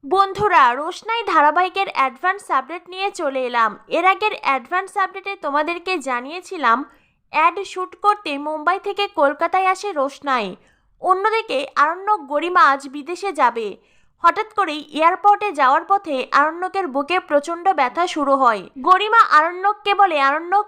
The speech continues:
প্লিজ, এইসব নাটক বন্ধ করো। তুমি বিদেশে যাবে না বলেই এইসব নাটক করছো। কিন্তু আরণ্যক, তুমি ভুলে যাচ্ছ, তুমি স্ট্যাম্পে সই করেছো। আজ যদি তুমি আমার সাথে না যাও, তার ফল তোমাকে ভোগ করতে হবে।" গরিমার কথা শুনে ছোট গরিমার দিকে তাকায়।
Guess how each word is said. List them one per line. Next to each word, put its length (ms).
প্লিজ, 400
এইসব 400
নাটক 400
বন্ধ 420
করো। 420
তুমি 180
বিদেশে 420
যাবে 280
না 120
বলেই 280
এইসব 420
নাটক 440
করছো। 420
কিন্তু 260
আরণ্যক, 640
তুমি 200
ভুলে 280
যাচ্ছ, 340
তুমি 380
স্ট্যাম্পে 540
সই 220
করেছো। 560
আজ 220
যদি 380
তুমি 320
আমার 280
সাথে 280
না 280
যাও, 260
তার 220
ফল 320
তোমাকে 380
ভোগ 320
করতে 320
হবে।" 400
গরিমার 440
কথা 220
শুনে 360
ছোট 280
গরিমার 560
দিকে 200
তাকায়। 500